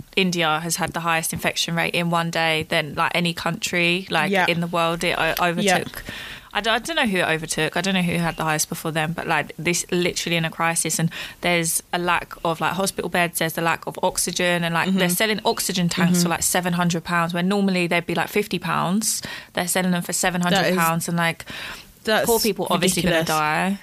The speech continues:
Speaker 1: Yeah, like, it, it's, it's
Speaker 2: That is
Speaker 1: mad and
Speaker 2: ridiculous.
Speaker 1: it's really sad. Um, and us in the U K, like, I agree with you a hundred percent. We should,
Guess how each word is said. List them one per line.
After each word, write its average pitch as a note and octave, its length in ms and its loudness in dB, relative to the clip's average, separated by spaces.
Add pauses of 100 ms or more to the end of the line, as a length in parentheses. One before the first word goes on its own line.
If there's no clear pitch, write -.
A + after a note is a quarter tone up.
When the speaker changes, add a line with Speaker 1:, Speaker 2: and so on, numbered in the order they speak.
(140)
Speaker 1:
Yeah, F#3+ 380 0
like, E3+ 220 -2
it, - 200 -2
it's, F#3+ 320 2
it's G3 120 4
Speaker 2:
That G3 120 4
is F#3 60 4
Speaker 1:
mad E3+ 260 2
and F3 120 2
Speaker 2:
ridiculous. E3+ 680 0
Speaker 1:
it's A3+ 120 -2
really D4 180 2
sad. F3+ 460 0
Um, E3+ 340 0 (160)
and G3+ 220 0 (420)
us A#3+ 160 -2
in B3+ 80 0
the A3 140 2
U G3+ 140 0
K, E3+ 520 0 (840)
like, G#3+ 220 0
I G3 120 2
agree G3 200 0
with F#3+ 140 -4
you F#3+ 80 2
a - 20 2
hundred F#3+ 220 0
percent. E3+ 260 0
We F#3+ 120 2
should, G3 200 0